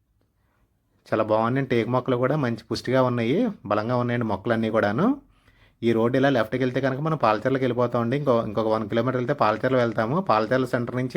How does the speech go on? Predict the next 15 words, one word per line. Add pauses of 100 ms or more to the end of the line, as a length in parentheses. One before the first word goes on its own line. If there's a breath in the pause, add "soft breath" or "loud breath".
లెఫ్ట్కి
వెళ్తే
కనుక
ఎయిర్‌పోర్ట్
రోడ్కి
వెళ్ళిపోతామండి. (540 loud breath)
ఇక్కడ
నుంచి
ఎయిర్‌పోర్ట్
కూడా (100)
only
ఫైవ్
కిలోమీటర్స్
అండి. (480 loud breath)
ఇటు